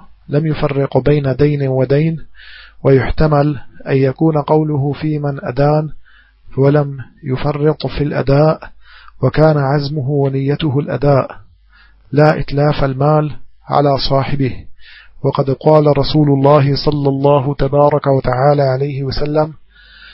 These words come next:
من أخذ أموال الناس،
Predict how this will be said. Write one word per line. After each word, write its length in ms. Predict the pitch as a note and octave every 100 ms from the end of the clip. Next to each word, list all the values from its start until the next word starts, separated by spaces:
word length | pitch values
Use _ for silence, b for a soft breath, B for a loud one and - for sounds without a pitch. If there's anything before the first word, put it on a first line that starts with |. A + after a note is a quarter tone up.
| B B B B
من 180 | C#3+ C#3 D#3
أخذ 340 | C#3+ D#3+ C#3+
أموال 520 | C#3+ C#3 C3+ D3+ D3+
الناس، 580 | C#3+ C#3 D3 D#3 D#3 -